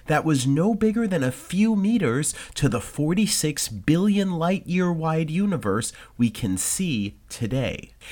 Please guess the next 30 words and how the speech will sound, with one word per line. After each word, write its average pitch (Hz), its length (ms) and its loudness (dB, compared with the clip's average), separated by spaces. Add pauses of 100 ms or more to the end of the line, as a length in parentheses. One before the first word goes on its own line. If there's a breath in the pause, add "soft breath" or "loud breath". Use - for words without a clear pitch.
(220 loud breath)
And 160 180 2
yet 160 280 0
all 233 280 2
of 160 160 -2
this 123 380 -2
won't 170 400 0
continue 185 800 -2
on 143 400 0
to 135 240 2
exist 127 520 -2
as 139 200 0
it 131 160 -2
does 139 300 0
today 160 580 -2 (180 loud breath)
forever. 143 800 0 (300 loud breath)
The 143 100 6
universe 160 680 4
is 131 160 6
still 226 420 -2
expanding, 95 800 -2
still 220 540 0
cooling, 160 640 0 (280 loud breath)
and 139 200 2
still 180 680 0 (280 loud breath)
acting 147 400 0
under 131 240 2
the 113 240 0
influence 107 720 0
of 104 120 -4
gravity. 131 600 -4